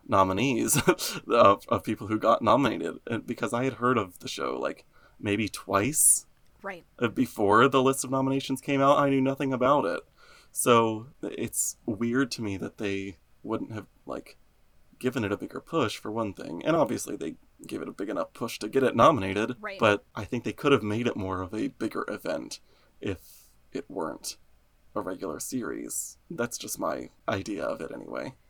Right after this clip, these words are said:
Speaker 1: But
Speaker 2: Yeah,
Speaker 1: I don't
Speaker 2: you,
Speaker 1: know.
Speaker 2: you and I had a conversation, and something you just said made me think of it, but we were talking about why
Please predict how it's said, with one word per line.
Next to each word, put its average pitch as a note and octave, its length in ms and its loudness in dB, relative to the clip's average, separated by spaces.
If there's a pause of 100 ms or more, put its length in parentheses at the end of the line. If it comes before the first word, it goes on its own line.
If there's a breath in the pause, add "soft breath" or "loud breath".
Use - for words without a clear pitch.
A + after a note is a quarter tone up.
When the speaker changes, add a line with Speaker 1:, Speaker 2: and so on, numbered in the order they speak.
(180)
Speaker 1:
But - 100 -4
Speaker 2:
Yeah, C4+ 120 0
Speaker 1:
I - 400 -6
don't C4 120 -2
Speaker 2:
you, F#4 120 2
Speaker 1:
know. A4+ 180 0 (340)
Speaker 2:
you F4+ 220 0
and C4+ 80 4
I B3+ 100 0
had B3+ 160 -4
a A3 80 -4
conversation, F#3+ 720 -10
and G3+ 140 -12
something C4+ 300 -4
you G#3 140 -8
just - 280 -6
said F#3 220 -8
made F3 180 -10
me E3+ 80 -14
think E3+ 240 -18
of F3+ 100 -12
it, E3 160 -6
but - 160 -6
we D4+ 140 2
were E4 80 0
talking F4 360 2
about G3+ 360 -2
why G#3+ 720 4